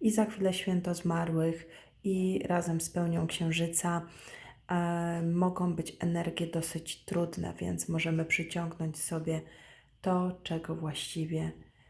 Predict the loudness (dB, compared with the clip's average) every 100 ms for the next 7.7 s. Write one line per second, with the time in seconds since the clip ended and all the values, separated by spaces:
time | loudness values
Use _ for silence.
0 | -20 _ 0 0 2 0 2 -2 -4 -6
1 | -14 -20 -20 -20 -20 _ -20 -10 0 2
2 | 4 2 2 0 0 0 2 2 0 2
3 | 0 -2 -4 -6 -6 -4 -4 -2 -4 -2
4 | 0 4 4 4 2 -2 0 0 0 0
5 | 0 -2 0 0 4 2 2 -4 -6 -4
6 | -4 -4 -8 -10 -14 -18 -18 -16 -16 -12
7 | -6 -4 -2 -2 -2 -4 -6